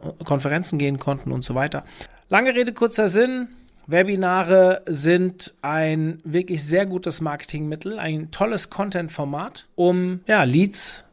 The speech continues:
einzusammeln und wenn man es mit Marketing-Automation verknüpft, auch ein wirklich guter Umsatzbringer sind. Ich werde so ein bisschen drauf eingehen, welche Aufwände dahinter stecken. Ich werde euch ein bisschen erzählen, wie man, äh, später, äh,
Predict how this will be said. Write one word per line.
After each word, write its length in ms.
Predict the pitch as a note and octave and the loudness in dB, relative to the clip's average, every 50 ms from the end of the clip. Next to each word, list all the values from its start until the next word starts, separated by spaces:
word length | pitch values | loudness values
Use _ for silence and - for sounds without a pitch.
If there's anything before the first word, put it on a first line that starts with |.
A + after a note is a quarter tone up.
| _ | _
einzusammeln 800 | - F3 G3 G3 G3+ - G#3+ G3 G3 G3+ A3 A#3 B3 C4+ C4+ C4+ | 0 2 2 2 2 2 2 2 2 2 2 0 -2 -4 -4 -6
und 400 | - - F3+ F3+ F3+ F3 F3+ - - _ | -6 -2 0 2 2 0 -2 -8 -14 _
wenn 200 | - D#3 D3+ D#3+ | -2 0 2 4
man 220 | E3+ E3+ E3+ E3 E3+ | 4 4 4 2 2
es 280 | D#3+ D#3 - - - | 0 0 0 -2 0
mit 260 | E3+ E3 D#3+ D#3+ - - | 0 0 0 -2 -2 0
Marketing-Automation 1400 | D#3 D#3 G3 G#3 - - G3+ G3+ F#3+ F3+ F3+ - F3+ F3 E3+ E3+ - - - G3+ G#3 A3 A#3 A3 G#3+ G#3+ - - | 2 4 4 2 2 0 -2 0 0 0 0 0 0 0 -2 -2 -2 -2 0 0 0 0 0 -4 -6 -10 -12 -16
verknüpft, 800 | - - E3 D#3+ D#3+ F#3 A3+ A3+ - - - - - - - - - _ _ _ _ _ - | -6 -2 -2 0 2 2 2 0 0 -4 -8 -8 -10 -12 -14 -16 -20 _ _ _ _ _ 0
auch 240 | C#3 D#3+ D#3 - - | 0 0 0 0 -2
ein 280 | C3 D3 D3+ D3+ D3 | -2 -2 -2 -2 -2
wirklich 340 | D#3 D#3 - D#3 C#3+ - - | -4 -4 -4 -4 -4 -4 -2
guter 300 | - D#3+ D3 - D3 C3+ | -2 -2 0 0 0 0
Umsatzbringer 720 | C3 C#3 C#3+ C3 B2 B2+ - - - C3+ B2+ B2 A#2+ A#2 | 0 -2 -2 -2 -2 -4 -6 -6 -6 -6 -6 -6 -6 -6
sind. 320 | A#2 A2 - - - - - _ | -8 -8 -10 -12 -14 -20 -10 _
Ich 160 | - B3+ - - | -4 0 4 6
werde 240 | C4+ C4+ C4 C4+ | 6 6 6 4
so 100 | A#3+ B3+ | 4 4
ein 100 | A#3+ G#3+ | 2 2
bisschen 360 | G#3 C#4+ C#4 - - C#4 B3+ A3 | 2 2 0 2 0 0 0 0
drauf 240 | G#3 G#3 F#3 - | -2 -2 -4 -4
eingehen, 560 | - - F#3+ A3 A#3+ A3+ A#3 A3+ A3+ A3+ G3+ F#3 | -6 -6 -6 -4 -4 -4 -2 -2 0 0 2 2
welche 240 | F3+ F3 - D#3+ | 2 2 2 0
Aufwände 500 | B2 F#3+ A#3 A3+ - - A3 G#3+ G#3 G#3 | 0 2 0 0 0 -2 -2 -2 -2 -2
dahinter 340 | G3 F#3+ F3 F3+ F#3 G3 F3+ | 0 0 0 0 0 -2 -4
stecken. 680 | E3 - - F#3 E3 D#3+ - - F3 E3 E3 E3+ E3+ | -4 -4 -4 -4 -6 -4 0 0 2 4 4 4 2
Ich 200 | E3 C#3+ - - | 2 0 2 4
werde 160 | D#3+ D#3 D#3 D#3 | 6 6 6 6
euch 160 | D3+ C#3+ D#3+ | 4 4 2
ein 80 | E3 | 0
bisschen 220 | D#3+ D#3 - F3 D#3+ | -2 0 0 2 0
erzählen, 400 | D3+ D3+ - - F3+ F3 E3+ E3 | 2 2 2 4 4 4 4 4
wie 80 | E3 | 4
man, 500 | D#3 D#3 D3+ D3 D3 D3 D3 C#3+ C3+ - | 6 6 4 4 2 2 0 -2 -4 -6
äh, 220 | - G#2+ G#2+ A2+ B2+ | -8 -10 -8 -4 -4
später, 480 | - - - E3+ D#3+ E3 D#3 D3+ D#3 | -2 0 2 2 4 6 8 8 8
äh, 320 | D#3 D3+ - - A#2 - | 6 4 0 -4 -8 -10